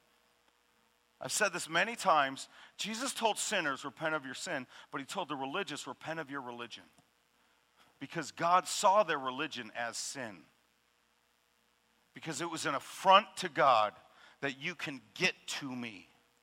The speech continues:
Let me t-, try and give you this example. If someday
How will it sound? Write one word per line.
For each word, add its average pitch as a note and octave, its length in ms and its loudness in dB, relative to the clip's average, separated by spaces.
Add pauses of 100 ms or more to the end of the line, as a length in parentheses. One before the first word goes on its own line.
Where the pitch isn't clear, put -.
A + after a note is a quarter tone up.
(1200)
Let A#3+ 120 4
me B3+ 60 2
t-, - 120 -12 (180)
try G#3+ 200 4
and F3+ 80 -4
give F#3+ 160 0
you G3+ 100 -2
this F#3 220 -2
example. C#3+ 420 -2
If C#3+ 100 0
someday A3 580 8